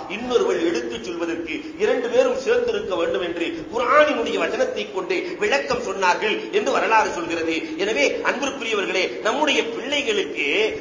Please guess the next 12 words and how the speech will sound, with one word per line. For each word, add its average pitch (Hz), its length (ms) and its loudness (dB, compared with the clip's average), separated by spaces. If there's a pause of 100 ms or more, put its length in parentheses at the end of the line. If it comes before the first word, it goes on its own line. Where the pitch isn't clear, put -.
(120)
குர்ஆனை 294 520 6
கொடுத்தோம் 208 540 0
என்று 180 240 -2
சொன்னால் 156 680 2
கல்லூரி 302 440 2
காலங்களிலே 196 920 2
அந்த 226 240 0
பிள்ளைகள் 233 500 0
வழி 220 240 4
தருவதற்கான 226 680 2
வாய்ப்பே 190 480 -2
இருக்காது. 156 440 -10